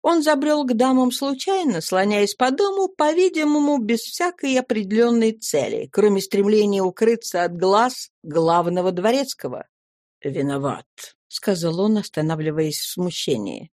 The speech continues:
«Я думал, что здесь нет никого, кроме попугая». Но миссис Мердель сказала: «Войдите». А миссис Гоуэн заметила, что ей пора, и встала, собираясь уезжать. Ввиду этого он вошёл и остановился у окна,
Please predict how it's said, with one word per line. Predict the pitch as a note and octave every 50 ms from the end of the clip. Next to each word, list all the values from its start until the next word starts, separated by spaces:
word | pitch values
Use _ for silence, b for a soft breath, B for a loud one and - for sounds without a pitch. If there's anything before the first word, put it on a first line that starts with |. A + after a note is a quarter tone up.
| _ _ _ _ _ _ _ _
«Я | - C#3+ C#3 C#3+
думал, | C3+ C3+ C3 C#3 C#3 C#3+
что | C#3+ - - D3+
здесь | D3 C#3+ D3 D3 C#3+ - -
нет | F3 F#3+ F#3+ -
никого, | G3 D#3 C3+ - - - - C#2+ F#2+ - _
кроме | - - D3+ C#3 C3 C3 A#2
попугая». | - - - C3+ - C#3+ - - D3 A#2 - - - - _ _ _ _ _ _ _ _ _ _
Но | - C#4 D#4+
миссис | E4+ G4 F#4 F#4+ E4+ C#4+ - -
Мердель | B3+ C4 C4+ C4 B3 A#3 B3 A#3
сказала: | A3 - - - G3 F3+ E3+ F3+ E3 D#3+ D#3+ E3 - _ _ _ _ _
«Войдите». | - F#3 F3 G3+ A#3 C4+ E4 F4 C4+ G#3 D#3+ E3 D#3+ D3 - - G3 G3 G#3 G#3 C4 C4 _ _ _ _ _ _ _ -
А | G#3+ G3+
миссис | G3 G3 F3+ - - E3+ D#3
Гоуэн | D3+ G#3 A3 C4 C4+ C4 G3 E3 D#3 C#3+
заметила, | - F#3 F#3 G3 A#3 C4 C4 - C4 B3+ B3+ A#3
что | - - - A#3+
ей | A3+ G#3+ G#3+ C#4 D#4 D4+ - _
пора, | - B3+ B3+ B3+ C#4 D#4 E4 F4+
и | - B3 -
встала, | - - - - - F3 F3 F3+ G#3 B3 - - _
собираясь | - - - G#3+ G3 G#3 G#3 G#3+ A3 G#3+ G#3+ - A#3+
уезжать. | A3+ A3 G#3+ G3 - D#3+ D#3 C#3 B2 - -
Ввиду | D#3 D3+ F3+ F3 F#3+ A#3
этого | C4 C#4 C#4 D4+ C#4 C#4+ C#4+ - -
он | - B3 B3 A#3+ G#3+
вошёл | G3 G#3 G3 - - C4+ C#4+ D4+ C#4+ -
и | - G#3
остановился | G3+ F#3 - - A#3+ A#3 A#3+ C4 C#4 D#4 E4 E4+ D4+ - - C#4 - -
у | - B3+ C4
окна, | C4 B3+ - - F3+ D#3 D3 D3+ -